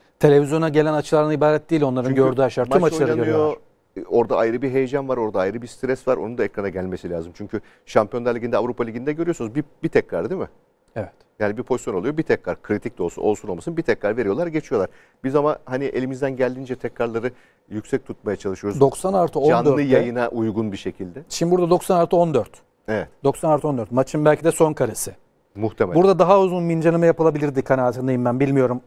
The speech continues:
Speaker 1: Çok saygı duyuyorum Sayın Meller'e. Sayın Ali Umut Meler'e
Speaker 2: Ama
Speaker 1: ama
Speaker 2: burada görünüyor net bir şekilde
Speaker 1: Evet.
Speaker 2: var yani temas.
Speaker 1: Acaba biraz daha uzun incelese miydi bu pozisyon? Çünkü maçın belki de son karesi.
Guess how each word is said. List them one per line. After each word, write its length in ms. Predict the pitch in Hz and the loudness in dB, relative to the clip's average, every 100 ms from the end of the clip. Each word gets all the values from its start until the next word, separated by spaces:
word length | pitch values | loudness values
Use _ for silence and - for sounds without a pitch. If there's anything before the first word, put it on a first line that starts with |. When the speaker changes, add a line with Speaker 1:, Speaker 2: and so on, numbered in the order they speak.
| _ | _
Speaker 1:
Çok 180 | - 131 | 0 2
saygı 320 | 135 139 147 | 2 2 2
duyuyorum 320 | 135 117 107 - _ _ | 2 2 0 -6 _ _
Sayın 300 | - 127 120 | -2 0 0
Meller'e. 360 | 120 120 143 208 _ _ _ _ _ | 0 2 2 0 _ _ _ _ _
Sayın 220 | - 123 | -2 0
Ali 180 | 123 120 | 0 0
Umut 180 | 120 123 | -2 2
Meler'e 220 | 131 208 | 2 4
Speaker 2:
Ama 40 | 233 190 | 2 0
Speaker 1:
ama 60 | |
Speaker 2:
burada 160 | - 139 | 0 0
görünüyor 400 | 117 120 147 165 | 2 0 0 0
net 260 | 120 127 | -2 -4
bir 40 | - | -8
şekilde 220 | 113 135 | 0 2
Speaker 1:
Evet. 240 | 131 104 | 2 2
Speaker 2:
var 160 | 117 151 | 0 0
yani 240 | 110 92 | -2 -6
temas. 200 | - 92 | -4 2
Speaker 1:
Acaba 340 | 135 156 170 160 | 2 4 2 4
biraz 260 | 180 165 | 4 4
daha 140 | 165 160 | 4 2
uzun 220 | 151 180 | 0 -2
incelese 460 | 170 156 156 - 185 | 0 2 2 0 -2
miydi 200 | 147 120 | 0 -2
bu 40 | |
pozisyon? 360 | - 123 131 123 | -2 -4 -4 -4
Çünkü 200 | 156 135 | -4 0
maçın 320 | 147 - 165 | 0 0 0
belki 200 | 156 151 | 0 0
de 80 | 160 | -4
son 260 | - 160 | -2 -2
karesi. 420 | 156 117 110 - | 0 -2 -4 -12